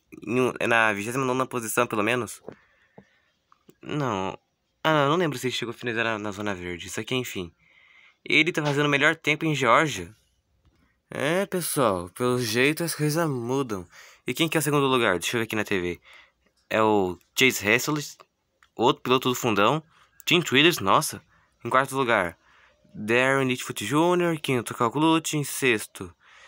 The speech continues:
Sheldon Shifter. Sétimo, Ken Spinner. O Jackson Starr tá em, tá em oitavo? Tá. Nono. Pera, que, que nome é aquele?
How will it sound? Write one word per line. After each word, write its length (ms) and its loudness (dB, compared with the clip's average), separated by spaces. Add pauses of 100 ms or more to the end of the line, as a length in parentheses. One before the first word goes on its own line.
(120)
Sheldon 460 0
Shifter. 800 0
Sétimo, 500 -2
Ken 160 -2
Spinner. 580 0 (320)
O 40 -8
Jackson 320 0
Starr 260 0
tá 80 -2
em, 180 0
tá 120 -8
em 60 -2
oitavo? 640 -6 (880)
Tá. 300 -2 (720)
Nono. 1000 0 (1600)
Pera, 160 0
que, 120 -8
que 120 -2
nome 140 2
é 20 2
aquele? 360 2